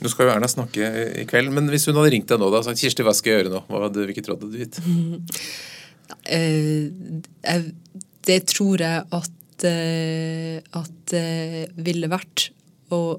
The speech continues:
Speaker 2: sørge for at alt kommer frem, at absolutt,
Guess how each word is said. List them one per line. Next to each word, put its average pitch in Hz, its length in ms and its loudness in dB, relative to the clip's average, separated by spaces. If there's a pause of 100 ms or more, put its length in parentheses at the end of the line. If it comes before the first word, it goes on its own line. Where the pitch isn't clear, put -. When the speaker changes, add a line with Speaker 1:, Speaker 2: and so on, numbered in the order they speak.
Speaker 2:
sørge 165 580 -2
for 170 220 -4
at 160 220 -6
alt 160 220 -8
kommer 160 220 -4
frem, 240 220 2 (500)
at 175 220 -6
absolutt, - 800 -6